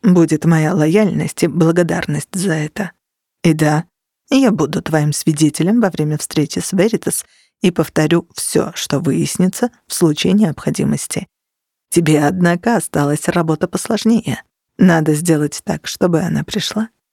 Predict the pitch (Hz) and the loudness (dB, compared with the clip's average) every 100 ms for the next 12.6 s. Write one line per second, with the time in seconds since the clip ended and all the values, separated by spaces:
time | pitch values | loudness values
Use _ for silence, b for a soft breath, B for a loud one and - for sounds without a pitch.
0 | _ _ _ _ _ _ - 226 226 294 | _ _ _ _ _ _ 2 4 6 4
1 | 285 262 240 226 233 220 208 - 202 196 | 2 2 -2 0 2 4 2 2 2 2
2 | - 180 185 180 175 170 175 170 165 156 | 0 2 4 4 4 4 2 2 0 -2
3 | 151 - _ _ _ - 214 226 262 254 | -4 -8 _ _ _ 2 4 4 4 0
4 | - 254 247 214 208 202 233 202 202 202 | 0 2 2 2 0 2 2 4 4 2
5 | - 202 214 196 - 190 220 202 - 190 | 2 2 4 4 2 2 0 -2 0 2
6 | 202 226 196 190 - - 214 196 - - | 2 2 2 0 -2 0 2 0 -4 -4
7 | - 180 175 190 196 220 254 - _ _ | 0 0 0 0 2 2 2 -2 _ _
8 | - - 202 196 214 - 170 185 196 208 | -6 0 0 2 -2 -2 -2 2 2 2
9 | 170 175 185 214 202 - 185 180 208 185 | 0 -2 0 2 0 -2 -2 2 2 2
10 | 180 165 170 - 202 180 175 170 - 220 | 0 0 -2 0 0 2 0 0 0 0
11 | 185 175 175 196 185 - 175 165 175 170 | 0 0 0 -2 -2 -6 -4 -4 0 0
12 | 175 180 254 - - 170 | 0 0 -2 -4 -4 -4